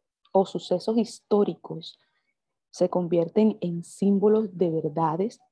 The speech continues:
espirituales solamente si las propias escrituras así lo especifican. Miren, con esta regla vamos nuevamente a mirar toda esta parte, eh, de símbolos,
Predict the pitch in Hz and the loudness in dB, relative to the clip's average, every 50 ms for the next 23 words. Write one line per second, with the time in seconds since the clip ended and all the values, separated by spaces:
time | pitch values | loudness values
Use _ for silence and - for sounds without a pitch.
0 | _ _ _ _ _ _ _ _ _ _ _ _ _ - 214 202 - - 202 180 | _ _ _ _ _ _ _ _ _ _ _ _ _ -2 -2 0 2 2 2 2
1 | 175 175 - 190 185 175 170 170 190 247 262 - - _ _ _ _ _ _ _ | 2 0 0 2 2 2 2 0 -2 -4 -6 -10 -16 _ _ _ _ _ _ _
2 | - - - - _ _ _ _ _ - - 196 190 185 190 202 202 196 196 190 | -20 -20 -20 -20 _ _ _ _ _ -6 0 2 4 4 6 6 6 6 4 4
3 | - 208 202 - - 185 175 170 165 160 - - - _ - 175 165 165 - 190 | 2 0 -2 -2 -4 -4 -4 -4 -6 -8 -10 -14 -18 _ -2 -2 0 0 0 -2
4 | 190 - 185 180 175 - 175 175 175 180 180 - 185 175 - - 175 170 175 - | 0 -2 -2 -4 -2 -2 -2 -2 0 -2 -2 -4 -6 -8 -6 -4 -4 -4 -4 -4
5 | _ 185 180 - - 170 - - 175 170 - - 160 160 - - - 180 185 175 | _ -6 -6 -6 -10 -12 -8 -8 -8 -8 -8 -8 -12 -12 -10 -6 -4 -2 0 0
6 | 170 170 170 - 175 175 175 170 - - 196 208 214 226 226 214 190 185 175 175 | -2 -4 -4 -4 -4 -2 -2 -4 -4 -4 -2 0 2 4 4 4 2 0 -2 -6
7 | - - _ _ _ _ _ _ _ _ _ _ _ _ _ 180 180 180 175 180 | -8 -12 _ _ _ _ _ _ _ _ _ _ _ _ _ 0 2 2 2 2
8 | 196 214 220 220 208 190 185 196 202 202 208 208 202 196 196 190 - - 202 202 | 2 4 4 6 4 4 4 2 2 2 4 4 4 2 2 0 -2 -2 0 0
9 | 202 202 - - 180 175 175 170 170 175 170 170 165 170 175 - _ _ _ _ | 0 0 -2 -4 -4 -4 -4 -4 -2 -2 0 2 2 2 0 -2 _ _ _ _
10 | _ _ _ _ _ - _ _ - 190 175 185 185 185 196 - - 196 190 - | _ _ _ _ _ -20 _ _ -4 -2 0 2 2 0 0 -2 -4 -4 -4 -4
11 | - 185 175 170 - 170 - - 180 185 185 190 185 180 175 170 175 - - - | -2 -2 -2 -2 -2 -4 -4 -2 0 2 2 2 2 2 0 -2 -4 -4 -4 -4
12 | 170 165 170 165 - - - - - 165 165 - - - - 190 202 202 196 190 | -4 -2 -2 -4 -4 -6 -6 -6 -6 -6 -6 -8 -6 0 4 6 6 6 6 4
13 | 165 170 165 165 165 165 160 165 160 160 165 160 - - | 4 2 0 0 0 0 0 -2 -2 -4 -4 -6 -10 -12